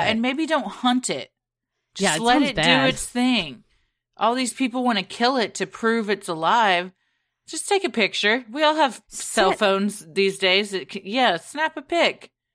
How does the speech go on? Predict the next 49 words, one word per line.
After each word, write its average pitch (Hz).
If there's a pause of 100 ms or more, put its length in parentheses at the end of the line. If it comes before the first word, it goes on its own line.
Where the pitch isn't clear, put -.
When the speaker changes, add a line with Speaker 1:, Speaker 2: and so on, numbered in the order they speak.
(180)
Speaker 1:
Or, 269
uh, 247
what 262
do 294
you 247
call 214
it? 233
Li-, 196
little 269
GoPros. 233
Go 302
stick 339
some 302
Speaker 2:
Yeah. 254
Speaker 1:
GoPros 262
in 277
some 294
trees 233
and 208
get 202
some 226
photos 196
and 190
just 196
leave 240
'em 254
alone. 254
Speaker 2:
Don't 262
kill 214
it. 143 (1300)
Speaker 1:
Mm-mm. 180
Speaker 2:
Well, 202 (440)
yes, 175
this 208
should 220
be 208
a 196
fun 220
one 170
after 165
so 254
many 185
murders 170
that 151
we've 147
discussed 147
lately. 180
<laughs> 175
Speaker 1:
Yeah, 151